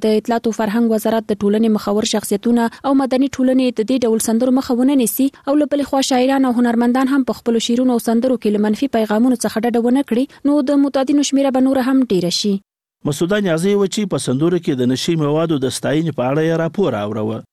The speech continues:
Speaker 2: اوس د نشو له سندرو څخه د نشو د قربانیانو نړۍ ته سر ورښکاره کوو او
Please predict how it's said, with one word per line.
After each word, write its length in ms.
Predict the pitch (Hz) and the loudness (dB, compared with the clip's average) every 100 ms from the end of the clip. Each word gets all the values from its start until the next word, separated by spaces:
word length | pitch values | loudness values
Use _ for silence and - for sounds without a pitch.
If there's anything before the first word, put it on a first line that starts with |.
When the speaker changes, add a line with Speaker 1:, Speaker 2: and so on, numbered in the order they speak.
| _ _ - | _ _ -4
Speaker 2:
اوس 240 | 156 165 139 | -2 0 -2
د 100 | 120 | -2
نشو 260 | 120 180 170 | -2 -2 -2
له 100 | 135 | -2
سندرو 360 | 143 165 208 165 | -2 -2 0 -2
څخه 600 | 127 - 110 110 _ - 120 | -4 -8 -10 -12 _ -4 -2
د 100 | 117 | -2
نشو 240 | - 165 | -2 -2
د 100 | 147 - | -2 -4
قربانیانو 580 | 117 113 131 151 143 120 | -4 -2 0 0 0 0
نړۍ 280 | 120 151 135 | 0 -2 -4
ته 100 | - | -4
سر 200 | 135 170 | -2 0
ورښکاره 380 | 180 - 180 180 180 | -2 -2 -2 -2 0
کوو 300 | 185 185 | 0 0
او 40 | 165 | -2